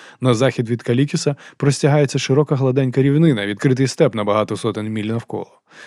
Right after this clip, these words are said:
Можливо, у старий час значна її частина була заселена, оброблялася, і її в усіх напрямках перетинали дороги з доброго каменю. Нині більшість тамтешніх міст лежить у мовчазних руїнах.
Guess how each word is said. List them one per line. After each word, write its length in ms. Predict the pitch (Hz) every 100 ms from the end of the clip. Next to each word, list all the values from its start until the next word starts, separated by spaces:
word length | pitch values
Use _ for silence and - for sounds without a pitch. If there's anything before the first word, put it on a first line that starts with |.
| -
Можливо, 400 | 120 127 135 151
у 60 | 135
старий 340 | - 139 170
час 380 | 165 107 101 -
значна 460 | 113 123 120 147 147
її 240 | 143 139
частина 440 | 123 135 - 160 131
була 220 | 131 127
заселена, 560 | 123 - 180 139 120
оброблялася, 720 | 113 120 123 165 135 110 107 - - -
і 80 | 135
її 140 | 135
в 60 | 127
усіх 300 | 127 143 127
напрямках 480 | 139 123 127 120 123
перетинали 540 | 127 123 123 123 120
дороги 360 | 120 127 117 113
з 80 | 113
доброго 420 | 131 123 123 127
каменю. 380 | 175 127 95 98 _ _ - - -
Нині 260 | 196 160
більшість 400 | 120 117 - -
тамтешніх 520 | 131 120 123 - 123
міст 380 | 160 165 170 -
лежить 340 | 131 123 165 143
у 160 | 139
мовчазних 640 | 131 127 - 123 117 120 113
руїнах. 440 | 107 101 98